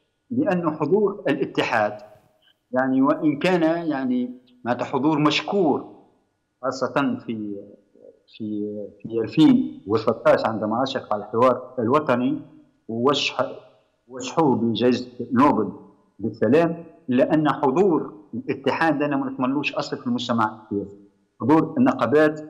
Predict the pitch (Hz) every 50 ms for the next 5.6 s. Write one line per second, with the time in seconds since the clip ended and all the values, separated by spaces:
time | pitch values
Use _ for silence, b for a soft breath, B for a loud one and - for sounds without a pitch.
0 | - - _ _ - 101 123 123 156 196 185 165 143 127 131 127 - 170 175 147
1 | 127 - - - - - - 107 110 117 104 - - 107 110 113 107 - - -
2 | - _ - 113 107 101 107 107 - _ 113 113 123 135 147 - 143 123 - -
3 | 156 147 135 - - - - - - - 131 120 - 127 120 143 147 147 147 143
4 | - - - - - _ _ _ - 156 147 139 135 131 135 131 123 123 120 120
5 | 131 143 147 143 139 151 156 175 - - - -